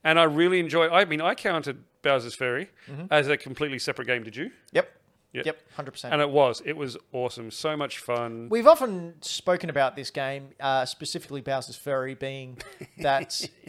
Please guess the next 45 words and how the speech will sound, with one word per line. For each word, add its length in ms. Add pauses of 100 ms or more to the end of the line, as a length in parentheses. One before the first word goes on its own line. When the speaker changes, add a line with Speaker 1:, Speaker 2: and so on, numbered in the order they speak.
(120)
Speaker 2:
it 120
was 140
Nintendo 420
sort 160
of 80
trying 300
things 260
out 200
for 180
a 20
new 260
way 240
to 140
do 320
an 80
overworld, 580
Mario 600
overworld. 420
Because 220
you 40
know 60
Speaker 1:
Yeah. 80
Speaker 2:
how, 220 (320)
like, 260
for 80
example, 280
Mario 300
sixty-four, 680
the 80
hub 400
is 260
the 80
castle, 520
and 100
Speaker 1:
Yep. 80
Speaker 2:
then 80
you 60
go 140
into 140
the 80
levels 300
through 120
the 60
paintings. 440
Speaker 1:
Mm-hmm. 260